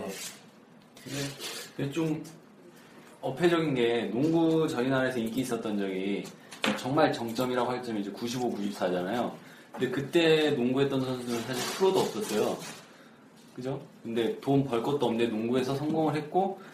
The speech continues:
Speaker 2: 그 선수들을 보고 지금 자란 세대가 이제 지금 프로에 들어온 선수들이에요. 근데 그때도 유망주가 많았다?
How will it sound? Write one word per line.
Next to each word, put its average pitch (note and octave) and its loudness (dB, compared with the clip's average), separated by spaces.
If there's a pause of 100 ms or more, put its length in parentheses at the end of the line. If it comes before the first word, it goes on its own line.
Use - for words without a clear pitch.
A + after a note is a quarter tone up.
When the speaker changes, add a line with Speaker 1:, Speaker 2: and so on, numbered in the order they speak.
(220)
Speaker 2:
그 D3+ 4
선수들을 F3 2
보고 B2 2
지금 A#2+ 2
자란 A#2+ 2
세대가 D#3 2
이제 G#2+ 0
지금 B2 -2
프로에 F3+ 4
들어온 A2+ -2
선수들이에요. A2 2
근데 G#2 -2 (320)
그때도 D#3+ 4
유망주가 B2 2
많았다? G2 -2